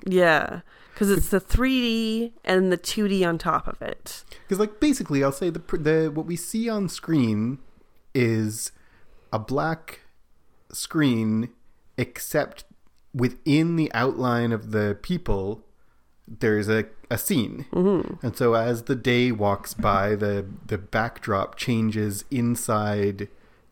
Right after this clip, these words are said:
Speaker 2: day's shape.
Speaker 1: Mm-hmm.
Speaker 2: And as white pa-, walks by, the same backdrop changes inside night's shape.
Speaker 1: Mm-hmm.
Speaker 2: And it's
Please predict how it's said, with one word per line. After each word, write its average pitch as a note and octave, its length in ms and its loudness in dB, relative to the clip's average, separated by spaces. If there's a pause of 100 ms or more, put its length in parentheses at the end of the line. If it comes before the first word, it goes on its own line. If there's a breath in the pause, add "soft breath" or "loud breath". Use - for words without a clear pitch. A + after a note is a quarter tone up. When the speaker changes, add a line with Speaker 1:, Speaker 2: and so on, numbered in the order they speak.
(140)
Speaker 2:
day's G#2+ 440 0
shape. - 500 -2 (280)
Speaker 1:
Mm-hmm. F3 280 4
Speaker 2:
And C3 80 0
as G2+ 180 -2
white C#3 280 0 (180)
pa-, - 160 2 (100)
walks G2+ 300 -6
by, G2 260 2
the G2 120 -4
same B2 420 2
backdrop G#2 560 -4
changes A2 420 0
inside G2+ 560 -2 (300)
night's A#2+ 420 -2
shape. - 420 -6 (260)
Speaker 1:
Mm-hmm. F3+ 440 4 (1080)
Speaker 2:
And A#2+ 120 2
it's - 280 -4